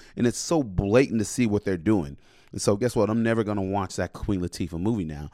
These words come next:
because of that. I don't wanna be exposed to that. I don't wanna see that, man. Just make a damn movie.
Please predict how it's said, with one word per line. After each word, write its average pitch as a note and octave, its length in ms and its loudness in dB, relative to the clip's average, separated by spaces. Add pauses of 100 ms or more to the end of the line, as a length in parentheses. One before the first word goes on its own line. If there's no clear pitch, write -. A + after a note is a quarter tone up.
(240)
because G2+ 720 0
of D2+ 240 -6
that. F2 240 -2 (560)
I E3 60 -4
don't G3 100 -2
wanna G#3+ 160 0
be G#3+ 100 -2
exposed G3+ 400 2
to A#2+ 80 4
that. G#2+ 160 4
I D3 60 6
don't E3 100 4
wanna E3+ 140 4
see - 220 -2
that, E2 180 -2
man. G#2+ 160 0
Just F3+ 160 0
make B3 180 2
a G#3 60 -2
damn F#3+ 320 4
movie. C3 340 2